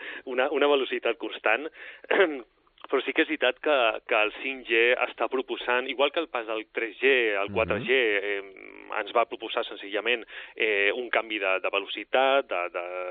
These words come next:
Speaker 1: de que les comunicacions poguessin ser una mica me-, més ràpides,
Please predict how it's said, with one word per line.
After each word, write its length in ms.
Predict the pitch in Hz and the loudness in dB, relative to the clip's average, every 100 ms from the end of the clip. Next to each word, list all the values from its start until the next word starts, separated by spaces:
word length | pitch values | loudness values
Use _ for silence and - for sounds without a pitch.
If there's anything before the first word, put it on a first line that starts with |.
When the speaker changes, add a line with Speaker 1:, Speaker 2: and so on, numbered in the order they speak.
| 90 | -6
Speaker 1:
de 120 | 92 | -6
que 120 | - 98 | -2 -2
les 140 | 95 | -2
comunicacions 500 | - 98 101 - 104 | -6 -6 -4 -2 -6
poguessin 420 | - 104 101 104 98 | -8 -4 -4 -4 -8
ser 80 | 110 | -4
una 140 | 104 101 | -4 -4
mica 180 | 101 104 | -4 -4
me-, 140 | 101 - | -4 -8
més 280 | 110 101 98 | -4 -2 0
ràpides, 760 | 107 127 - 113 113 113 113 | 2 2 2 0 2 2 2